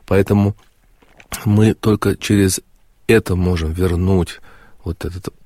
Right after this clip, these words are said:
э, это и, и подлинное соединение мужа и жены происходит как раз там, где они отвергают свое собственное «я», когда они смотрят глазами друг друга.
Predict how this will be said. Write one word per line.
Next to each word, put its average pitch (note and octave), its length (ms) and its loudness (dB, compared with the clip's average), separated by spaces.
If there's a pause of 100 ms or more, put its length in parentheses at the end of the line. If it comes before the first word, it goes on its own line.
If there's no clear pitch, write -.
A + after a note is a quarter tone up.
(180)
э, E2 300 -4
это F#2+ 300 -4 (100)
и, G2+ 260 2
и A2+ 100 2
подлинное A#2 680 4
соединение G2 720 2
мужа F#2 380 0
и D2+ 100 -2
жены F#2 580 -2 (540)
происходит F#2 680 -2
как - 320 -4
раз F#2+ 540 -4 (480)
там, G2+ 240 2
где F#2+ 180 -2
они F#2+ 160 -2
отвергают G2 680 0
свое E2+ 320 -4
собственное F2+ 720 -4
«я», G#2+ 320 -2 (420)
когда F2+ 220 -4
они F#2+ 140 2
смотрят G2+ 420 0
глазами F#2 500 2
друг D2+ 320 -4
друга. F#2+ 640 0